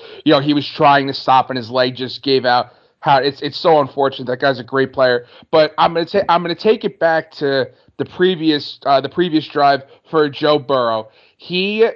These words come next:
I, I, this is a play, this is a play that wasn't called. Joe Burrow was sacked by Chris Jones literally three seconds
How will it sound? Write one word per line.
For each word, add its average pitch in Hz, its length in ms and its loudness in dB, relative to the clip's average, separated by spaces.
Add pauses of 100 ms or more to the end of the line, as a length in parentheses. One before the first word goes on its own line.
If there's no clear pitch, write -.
(300)
I, 143 380 -2 (180)
I, 135 400 -4
this 143 440 -10
is 143 140 -2
a 139 60 -8
play, 151 240 -2
this 135 160 -10
is 131 60 -16
a 135 40 -10
play 147 180 -2
that 135 100 -2
wasn't 151 360 -2
called. 143 420 0 (280)
Joe 220 320 2
Burrow 175 400 2
was 135 260 -8
sacked 165 520 -2
by 156 120 2
Chris 156 320 -6
Jones 131 520 -4 (180)
literally 156 480 0 (100)
three 170 240 -2
seconds 156 500 -2